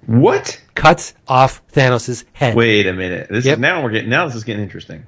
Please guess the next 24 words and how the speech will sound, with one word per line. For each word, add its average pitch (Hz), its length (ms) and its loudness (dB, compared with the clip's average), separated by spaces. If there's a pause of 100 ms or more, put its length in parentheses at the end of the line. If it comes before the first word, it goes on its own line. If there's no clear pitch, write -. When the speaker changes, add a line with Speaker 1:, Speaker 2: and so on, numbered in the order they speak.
(120)
Speaker 2:
Yeah. 135 240 0 (460)
Yeah, 139 140 4
it's 131 120 -6
pretty 151 180 0
cool. 147 340 2 (640)
Um, 123 540 0 (960)
I, 131 240 -8
I 135 140 0
don't 131 220 0
know 123 120 -2
why 113 640 -2 (580)
this 131 180 -6
person 156 400 0
would 147 140 -4
cut 147 220 -4
off, - 480 -8
um, 185 420 -4
Thanos' 185 540 -4
head 214 280 -2
or 147 180 2
who 175 200 2
it 160 100 2
is. 196 200 2 (200)
I'm, 143 220 -6